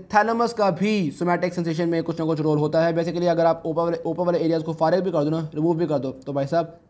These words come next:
थैलेमस काफ़ी कुछ आइडेंटिफाई कर लेता है, थैलेमस काफ़ी कुछ रिकॉग्नाइज कर लेता है।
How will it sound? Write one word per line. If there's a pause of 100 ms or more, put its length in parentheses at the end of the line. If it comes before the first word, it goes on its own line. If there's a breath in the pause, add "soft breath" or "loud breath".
(100)
थैलेमस
काफ़ी
कुछ (160)
आइडेंटिफाई
कर
लेता
है, (240 loud breath)
थैलेमस
काफ़ी
कुछ
रिकॉग्नाइज
कर
लेता
है।